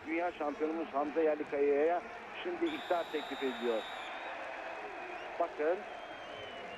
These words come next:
kafa kafaya geldiği anda karşılaşma,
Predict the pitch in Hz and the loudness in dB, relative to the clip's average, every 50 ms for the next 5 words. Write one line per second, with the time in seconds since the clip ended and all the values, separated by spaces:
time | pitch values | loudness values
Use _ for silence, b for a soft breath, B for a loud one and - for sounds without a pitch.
0 | - - - - - - - 165 156 - 190 180 - 156 139 - - 139 135 135 | -10 -12 -12 -12 -8 -4 -2 -2 0 0 0 0 0 -2 -2 0 2 4 4 4
1 | 131 127 117 139 139 135 135 135 127 131 147 156 151 - 131 131 127 127 127 123 | 4 4 2 2 2 2 2 0 0 2 2 2 2 2 2 2 2 2 0 0
2 | 117 - 135 131 123 120 - - 131 123 117 - - 127 143 165 190 196 | 0 0 0 0 0 0 0 0 0 0 0 -2 -4 -2 2 2 2 2